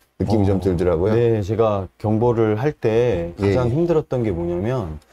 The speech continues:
Speaker 2: 고관절이 너무 아팠어요. 그리고 오금도 아팠고
Speaker 1: 네, 예.
Speaker 2: 유연성이 그만큼 떨어지다 보니까
Speaker 1: 예.
Speaker 2: 허리 쪽도 아파졌고
Speaker 1: 예, 예.
Speaker 2: 아, 빠르-, 이게 빠르게 걷는 게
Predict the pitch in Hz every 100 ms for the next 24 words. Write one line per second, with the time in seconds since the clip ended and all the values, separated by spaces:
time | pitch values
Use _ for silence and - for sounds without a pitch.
0 | _ _ - 107 170 165 147 117 90 90
1 | 78 - 104 - 85 92 110 95 82 -
2 | 101 95 92 85 - - 98 98 120 123
3 | 98 80 - 95 - 92 95 95 87 80
4 | 82 82 98 117 117 110 120 107 104 101
5 | 98 101 98 95 95 147 160 160 127 127
6 | 107 92 85 90 92 98 85 85 80 78
7 | 80 - _ _ _ _ - - 240 233
8 | - - 92 82 - 95 80 - 95 90
9 | 90 85 78 95 104 107 127 170 190 -
10 | _ - 98 123 123 98 - 160 180 165
11 | 151 - 92 95 110 107 98 123 123